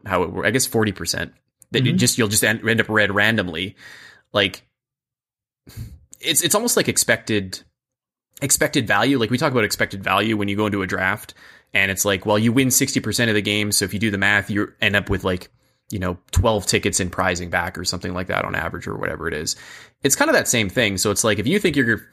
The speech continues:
Speaker 1: forty percent to end up red and you take Electrify, and your win rate is going to be very good with Electrify in your deck, and you think it's five percent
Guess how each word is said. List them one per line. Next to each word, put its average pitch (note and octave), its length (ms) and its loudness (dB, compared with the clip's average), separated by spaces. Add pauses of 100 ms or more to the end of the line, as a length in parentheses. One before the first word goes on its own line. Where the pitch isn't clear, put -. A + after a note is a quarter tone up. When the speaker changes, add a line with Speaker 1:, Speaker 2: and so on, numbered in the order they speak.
(220)
Speaker 1:
forty D3+ 460 0
percent B2 320 2
to A2+ 60 4
end A2 120 2
up G2+ 120 0
red G2+ 340 4
and G2 80 -2
you F#2+ 80 -2
take G2+ 160 -2
Electrify, F#2+ 640 -2
and G#2 200 -2
your A#2 120 2
win C3 240 2
rate A#2+ 160 2
is G2+ 100 -2
going A2 160 -2
to G2 60 -8
be G#2 100 -4
very G#2+ 240 2
good G#2+ 200 0
with F#2+ 100 -4
Electrify F#2+ 480 -2
in F#2 140 -4
your F2+ 100 -6
deck, E2+ 400 0 (640)
and A2 120 2
you A2 80 4
think A2+ 240 0
it's G#2 200 0
five A#2+ 320 2
percent G2+ 460 0